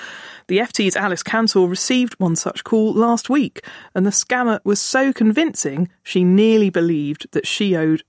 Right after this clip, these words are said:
over two thousand pounds. Keep listening to hear her story and how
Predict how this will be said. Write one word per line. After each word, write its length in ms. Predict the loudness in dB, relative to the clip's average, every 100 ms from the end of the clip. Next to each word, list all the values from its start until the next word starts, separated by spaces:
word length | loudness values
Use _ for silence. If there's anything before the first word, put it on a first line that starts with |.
| -4
over 240 | -2 -2
two 300 | -6 -6 -4
thousand 400 | -4 -4 -4 -6
pounds. 480 | -4 -4 -2 -6 -12 -16 -20 -16
Keep 320 | -6 -4 -2
listening 460 | -4 -2 -4 -6 -8 _
to 140 | -8
hear 240 | -4 0 0
her 160 | -2
story 520 | -6 -2 -2 -2 -6 -8
and 140 | -12 -12
how 320 | -10 -10